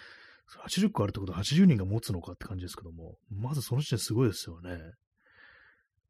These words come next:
あの、バリ島のなんかあのー、ね、民族音楽っていうんですかね、ああいうのね。あれってね、ケチャってありますけども、ね。あれもなんか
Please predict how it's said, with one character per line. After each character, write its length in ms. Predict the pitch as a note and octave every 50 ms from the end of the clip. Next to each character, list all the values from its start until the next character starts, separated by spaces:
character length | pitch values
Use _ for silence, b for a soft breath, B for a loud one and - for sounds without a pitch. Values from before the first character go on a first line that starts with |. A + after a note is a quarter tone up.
| _ _ -
あ 80 | F#2+ G2
の、 100 | G#2 F#2+
バ 180 | G2+ A2 A#2
リ 120 | D#3 F3 D#3
島 140 | - F3+
の 200 | E3+ F3 E3 D#3+
な 120 | D3+ D#3 D#3
ん 100 | C3 G#2
か 140 | G2 F2+ F2
あ 40 |
の 1200 | F#2 F#2 F#2 F#2 F#2 F#2 F#2 F#2 F#2+ F#2+ F#2+ F#2 F#2+ F#2 F#2 F#2 F#2 F#2+ F#2 F#2 F#2 F#2 F#2 F2+ - -
ー、 40 | G#2+
ね、 220 | F#2+ F2+ E2 - - _ _ _ _ _ _ _ _ _ _ _ _ _ _ _ _ _ _ _ _ _ -
民 200 | G#2 A2+ A#2 A2+
族 240 | A#2 A2 A2+ A2+
音 120 | G2+ G#2+ G#2
楽 180 | F2+ - - -
っ 60 | _
て 100 | - G2
い 20 |
う 20 | F#2
ん 20 |
で 20 | -
す 60 | -
か 100 | - G2+
ね、 80 | G#2+
あ 20 | F#2+
あ 40 | F2+
い 40 |
う 60 | F2 E2+
の 100 | E2 E2
ね。 240 | E2+ E2 D#2+ D#2 - _
あ 80 | - G2
れ 60 | G2
っ 20 | G2
て 80 | G2
ね、 60 | G2 -
ケ 140 | - - -
チ 100 | - B2+
ャ 40 |
っ 40 | -
て 140 | - - F2
あ 20 |
り 80 | F2 F2+
ま 100 | F2+ F2+
す 80 | - -
け 80 | -
ど 120 | - D#2+ D#2+
も、 240 | D2+ - - - - _ _ -
ね。 120 | - E2 - B B B B B B B B B -
あ 160 | - - C3
れ 60 | D#3+
も 100 | D#3+ E3
な 60 | E3
ん 40 | D3+
か 120 | G#2+ G#2+